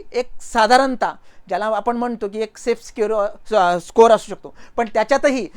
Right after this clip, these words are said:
जागा फक्त त्र्याऐंशीच आहे. त्याच्यामुळे ज्या टिपिकल कॅटेगरीला जागा एक असेल, दोन असेल समांतर आरक्षणामध्ये, तिथे तो कट ऑफ मे बी एखाद्या वेळेस चेंज होऊ शकतो. कारण नजीकच्या काळामध्ये जर बघितलं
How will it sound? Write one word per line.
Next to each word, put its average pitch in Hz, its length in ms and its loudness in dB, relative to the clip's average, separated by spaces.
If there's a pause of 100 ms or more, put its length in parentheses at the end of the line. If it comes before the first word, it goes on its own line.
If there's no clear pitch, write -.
(160)
जागा 208 340 2
फक्त - 320 -6 (580)
त्र्याऐंशीच 262 540 -2
आहे. 190 240 -2 (640)
त्याच्यामुळे 240 600 2 (260)
ज्या 226 200 0
टिपिकल 285 800 0
कॅटेगरीला 262 600 -2
जागा 233 320 -2
एक 247 380 -4
असेल, 226 300 -4
दोन 233 340 -2
असेल 214 280 -6 (440)
समांतर 214 400 0
आरक्षणामध्ये, 202 600 -2 (360)
तिथे 269 260 -4
तो 311 140 0
कट 269 220 -2
ऑफ 262 140 2
मे 226 260 -6
बी 262 140 -8
एखाद्या 214 280 -8
वेळेस - 420 -12
चेंज 208 200 0
होऊ 175 140 -10
शकतो. - 320 -18 (280)
कारण 208 160 0
नजीकच्या 190 460 -4
काळामध्ये 247 380 0
जर 240 120 -2
बघितलं 226 480 -2